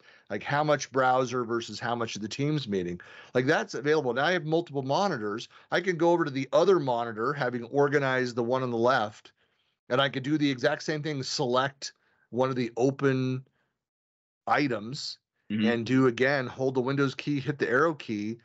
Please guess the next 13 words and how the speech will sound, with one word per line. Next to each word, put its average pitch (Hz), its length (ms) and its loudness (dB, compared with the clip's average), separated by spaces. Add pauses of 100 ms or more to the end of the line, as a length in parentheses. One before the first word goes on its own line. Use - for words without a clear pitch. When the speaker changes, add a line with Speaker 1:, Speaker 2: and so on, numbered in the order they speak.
(260)
Speaker 1:
and 120 420 -4 (480)
adjust 131 320 0
that. 147 140 0
So - 100 -8
you 185 80 -4
can 202 80 4
have 147 260 2 (600)
two 196 180 2
monitors, 147 800 2 (400)
four 175 260 6
things 165 520 -2
open, 139 640 0 (400)
and 127 360 0